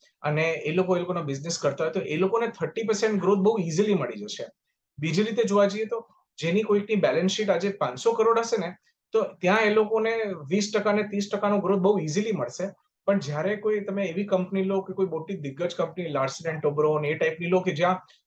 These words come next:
કદાચ એ લોકોનું turnover હજારો લાખો કરોડોમાં હોય, તો ત્યાં ટ્વેન્ટી પર્સન્ટનો growth તમને નહીં મળે. ત્યાં તમને આઠ ટકા, દસ ટકાનો growth દેખાશે.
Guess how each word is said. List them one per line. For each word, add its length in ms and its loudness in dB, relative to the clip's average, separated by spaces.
કદાચ 240 4
એ 60 2
લોકોનું 480 0
turnover 380 2
હજારો 500 0
લાખો 300 -2
કરોડોમાં 520 0
હોય, 140 -2
તો 400 -10
ત્યાં 360 0
ટ્વેન્ટી 320 -4
પર્સન્ટનો 480 -2
growth 320 4
તમને 140 -4
નહીં 180 -2
મળે. 160 -6
ત્યાં 260 -6
તમને 220 -2
આઠ 400 -2
ટકા, 220 2
દસ 300 2
ટકાનો 280 -4
growth 260 -12
દેખાશે. 420 -16